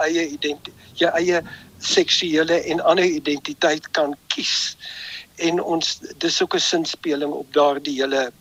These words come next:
moderne verskynsel. Ehm, maar dit is 'n pragtige storie in elk geval. Eh, daar is, is 'n, ehm, is 'n interessante vrou en sy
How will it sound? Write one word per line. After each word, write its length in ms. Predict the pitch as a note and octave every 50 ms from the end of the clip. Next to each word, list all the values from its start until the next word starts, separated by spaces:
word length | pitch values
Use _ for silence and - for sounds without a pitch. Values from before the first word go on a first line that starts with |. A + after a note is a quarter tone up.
| -
moderne 540 | - D3+ C#3+ - C#3+ B2+ B2 B2 C#3 C3 B2
verskynsel. 840 | - - C3+ B2 - - - - C3 A2+ A2 G#2 - - - F2 - - - - - - - - - - - - - - - -
Ehm, 300 | - - C#3+ C#3+ C#3+ D3 -
maar 200 | - C#3 D3 D3+
dit 200 | D3 D#3+ D#3 -
is 160 | F3 D#3+ - F3+
'n 160 | F3 D#3 C#3+ - - - - _
pragtige 500 | - G3 F3+ D#3 - - - - - D#3+
storie 600 | - - - - F3 D3+ C#3 C#3+ D3 C#3+ C3+ C3
in 120 | B2 A#2+
elk 220 | B2+ B2 A#2 A2+ -
geval. 480 | - - - - - - G#2 G2+ G#2+ - - - - - - - - - - -
Eh, 120 | - C3 C3
daar 240 | - D3+ D3 D3+ D#3
is, 160 | D#3+ C#3+ -
is 160 | E3 D3 - E3
'n, 40 |
ehm, 460 | D3 C#3+ C#3 C3+ - - C3 B2+ B2 B2 B2 - - - - - -
is 160 | D3+ D3 -
'n 120 | E3 D#3 - - _
interessante 680 | - E3 D#3+ - F3 D#3+ - - A3 G3 G#3 - F#3+
vrou 360 | E3+ - - F3+ F3 E3+ F3+ E3+
en 100 | D3+ C#3
sy 340 | - - D#3+ D3 D3+ D3